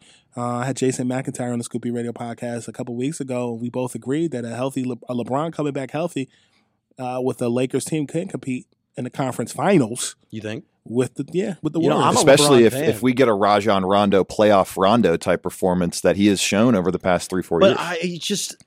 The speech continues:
Speaker 2: I don't wanna buy fool's gold here.
Speaker 3: Yeah.
Speaker 2: You know what I'm saying?
Speaker 3: And I
Speaker 2: I
Speaker 3: said this on the, on the podcast on Tuesday when, when we talked about the return of Boogie. It, it, I said it was pretty much over and done with, but
Speaker 2: Like,
Speaker 3: anything could
Speaker 2: I,
Speaker 3: happen.
Speaker 2: I, I wanna keep hoping with LeBron James on the floor, he can beat any fi-,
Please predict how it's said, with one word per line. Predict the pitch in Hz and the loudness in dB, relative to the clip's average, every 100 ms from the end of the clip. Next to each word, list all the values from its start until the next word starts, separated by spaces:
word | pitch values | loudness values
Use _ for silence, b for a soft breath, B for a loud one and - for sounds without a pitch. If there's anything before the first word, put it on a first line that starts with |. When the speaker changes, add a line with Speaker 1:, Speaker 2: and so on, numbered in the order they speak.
| _ - | _ 0
Speaker 2:
I | 180 | 4
don't | 240 | 4
wanna | 226 147 | 4 2
buy | 147 143 | 2 0
fool's | - 135 117 | -2 -4 -4
gold | - 117 87 | -2 -2 -2
here. | 107 71 | -10 -12
Speaker 3:
Yeah. | - 90 73 | 0 0 2
Speaker 2:
You | 147 160 | 2 4
know | 170 | 6
what | 165 | 4
I'm | 160 | 2
saying? | - 156 147 147 - | 2 2 0 -4 -2
Speaker 3:
And | 104 | 4
I | 120 | 6
Speaker 2:
I | |
Speaker 3:
said | 147 143 113 | 8 6 6
this | 110 | 6
on | 113 92 | 4 2
the, | 85 95 | 0 2
on | 92 | 2
the | |
podcast | - 92 82 85 - | 2 2 4 2 0
on | 80 | -2
Tuesday | - 113 - 76 | 2 2 2 -4
when, | 76 76 69 | -8 -10 -8
when | 90 | -4
we | 87 | -2
talked | - 98 87 | 2 2 2
about | 76 | -4
the | - | -4
return | 71 - 73 | -8 -8 -8
of | 73 | -6
Boogie. | 76 69 87 | -6 -4 -6
It, | - | -6
it, | 101 - | -10 -2
I | 104 | 0
said | - 110 87 | 2 2 2
it | |
was | 80 - - | -2 -6 -6
pretty | - 127 | 0 2
much | 98 85 - | 2 -2 0
over | 104 92 82 | 2 2 0
and | 82 | -2
done | 95 85 | -2 -2
with, | 69 - | -8 0
but | 98 92 - _ _ - | 2 2 0 _ _ -2
Speaker 2:
Like, | - | 0
Speaker 3:
anything | 160 - | 2 0
could | 165 | 2
Speaker 2:
I, | |
Speaker 3:
happen. | 185 - - | 2 0 2
Speaker 2:
I, | |
I | 190 | 4
wanna | 247 226 | 4 2
keep | 208 160 | 0 2
hoping | 185 170 143 | 2 4 2
with | 131 | 0
LeBron | 120 147 165 | -2 -2 0
James | 139 156 139 | 2 2 2
on | 143 | 0
the | 127 | 0
floor, | - 139 | 2 2
he | 135 | 2
can | 135 123 | -2 -2
beat | 113 | -2
any | 120 156 | -2 -2
fi-, | 156 151 | 0 0